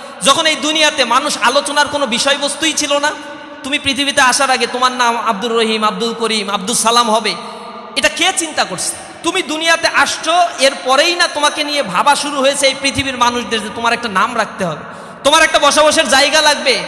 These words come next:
তুমি বড় হলে তোমার জন্য একটা বন্দোবস্ত করতে হবে। আবার তুমি পৃথিবী থেকে চলে যাবা, চলে যাওয়ার পরে দুই প্রজন্ম পাস্ট হয়ে গেলে তোমার কথাও এই পৃথিবী আর কোনোদিন স্মরণ রাখবে না। এরকম কোটি কোটি মানুষ পৃথিবী থেকে বিদায় নিয়ে চলে গিয়েছে।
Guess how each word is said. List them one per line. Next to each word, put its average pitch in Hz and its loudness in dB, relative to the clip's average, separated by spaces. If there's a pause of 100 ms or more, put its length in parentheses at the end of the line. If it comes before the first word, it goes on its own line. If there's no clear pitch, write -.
(280)
তুমি 285 -2
বড় 294 6
হলে 294 6
তোমার 277 0
জন্য 294 -2
একটা 277 2
বন্দোবস্ত 285 2
করতে 285 2
হবে। 214 2 (340)
আবার 269 6 (120)
তুমি 262 -4
পৃথিবী 262 -4
থেকে 262 -2
চলে 262 4
যাবা, 233 0 (320)
চলে 254 2
যাওয়ার 254 6
পরে 247 2
দুই 262 -2
প্রজন্ম 277 0 (100)
পাস্ট 269 2
হয়ে 254 2
গেলে 233 -2
তোমার 220 0
কথাও 214 0
এই 202 -2
পৃথিবী 208 -4
আর 240 6
কোনোদিন 240 -4
স্মরণ 202 -2
রাখবে 165 -6
না। 151 -10 (380)
এরকম 370 4
কোটি 415 4
কোটি 381 4
মানুষ 392 4
পৃথিবী 370 -2
থেকে 349 0
বিদায় 294 2
নিয়ে 240 -2
চলে 214 -2
গিয়েছে। 175 -8